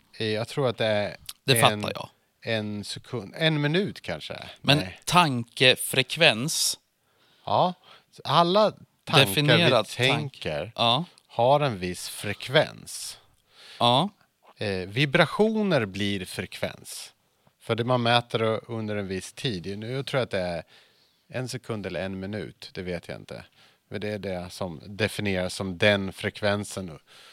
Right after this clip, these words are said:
Speaker 1: Den
Speaker 2: Så om, om jag,
Speaker 1: vibrationen
Speaker 2: om jag,
Speaker 1: under den
Speaker 2: om jag tänker på,
Speaker 1: tidsspannet.
Speaker 2: om jag tänker på en kyckling nu. Så nu,
Speaker 1: Mm.
Speaker 2: vänta nu. Vänta. Så, nu har jag tänkt på en kyckling.
Speaker 1: Ja.
Speaker 2: Vad var det för, för frekvens då?
Speaker 1: Ja, det, det vet vi. Vi kan ju inte mäta tankar ännu, va?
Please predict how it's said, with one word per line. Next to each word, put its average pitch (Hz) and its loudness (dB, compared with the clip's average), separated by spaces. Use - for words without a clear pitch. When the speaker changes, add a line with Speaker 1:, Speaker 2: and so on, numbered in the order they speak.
Speaker 1:
Den 107 2
Speaker 2:
Så 165 6
om, - 6
om 175 8
jag, 170 10
Speaker 1:
vibrationen 175 8
Speaker 2:
om 170 4
jag, 185 10
Speaker 1:
under 185 2
den - 0
Speaker 2:
om 170 2
jag 175 8
tänker 117 8
på, 156 8
Speaker 1:
tidsspannet. 110 4
Speaker 2:
om 147 2
jag 175 8
tänker 147 2
på 117 2
en 110 0
kyckling 113 0
nu. - -12
Så - -10
nu, 135 0
Speaker 1:
Mm. 110 -4
Speaker 2:
vänta 110 -2
nu. - -14
Vänta. - -18
Så, - 0
nu 131 0
har 139 10
jag 123 6
tänkt 120 2
på 117 0
en 107 -2
kyckling. - -4
Speaker 1:
Ja. 110 6
Speaker 2:
Vad 131 8
var 131 6
det 131 8
för, 143 -2
för 117 -10
frekvens 113 -4
då? - -12
Speaker 1:
Ja, 131 2
det, 180 -2
det 143 2
vet 160 2
vi. 110 -8
Vi 117 2
kan 165 4
ju - 6
inte 123 2
mäta 110 2
tankar 101 2
ännu, 104 -4
va? 80 -6